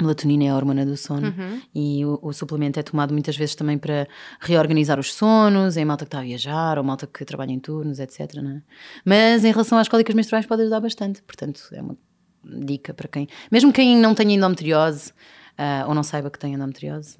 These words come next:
Speaker 1: ah, pode ser uma coisa a considerar. Falar-se com o médico. Eu falei com o endocrinologista sobre
Speaker 2: Uhum.
Speaker 1: isto.
Speaker 2: E houve algo mais, alguma alteração a nível alimentar que tenhas feito nesse processo?
Speaker 1: Opa, sim, ah,
Speaker 2: Ou que tenhas, ou que estejas a fazer agora, ou que tenhas mudado?
Speaker 1: Sim, ah,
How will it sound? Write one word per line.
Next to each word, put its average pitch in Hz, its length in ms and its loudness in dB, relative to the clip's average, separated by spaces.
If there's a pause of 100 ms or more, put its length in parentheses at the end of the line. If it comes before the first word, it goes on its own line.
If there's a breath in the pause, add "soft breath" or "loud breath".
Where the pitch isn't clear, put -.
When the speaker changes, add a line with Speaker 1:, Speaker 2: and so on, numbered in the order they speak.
Speaker 1:
ah, 151 640 -6
pode 208 180 0
ser 233 120 6
uma 214 140 6
coisa 208 200 4
a - 40 6
considerar. 156 580 0
Falar-se 165 320 0
com 180 80 -2
o - 20 0
médico. 175 280 -4
Eu 202 60 6
falei 208 220 4
com - 80 -4
o - 20 2
endocrinologista 156 760 -2
sobre 147 240 -6
Speaker 2:
Uhum. 143 60 -6
Speaker 1:
isto. 220 160 -16 (460 loud breath)
Speaker 2:
E 226 140 -2
houve 226 140 -4
algo 214 160 0
mais, 202 240 0
alguma 196 180 0
alteração 190 380 -4
a - 20 -2
nível 190 200 -2
alimentar 180 480 -4
que 165 60 -18
tenhas 180 300 -8
feito 160 440 -8 (1160 soft breath)
nesse 190 280 -2
processo? - 540 -12 (140)
Speaker 1:
Opa, 226 200 2
sim, 214 380 4
ah, 185 380 6
Speaker 2:
Ou 220 40 6
que - 80 -4
tenhas, 226 360 2
ou 208 140 2
que - 60 -10
estejas 208 280 -2
a 220 40 2
fazer 196 280 -2
agora, 202 260 2
ou - 20 -6
que 220 60 -10
tenhas 208 180 0
mudado? 185 380 -2
Speaker 1:
Sim, 185 500 2
ah, 170 380 2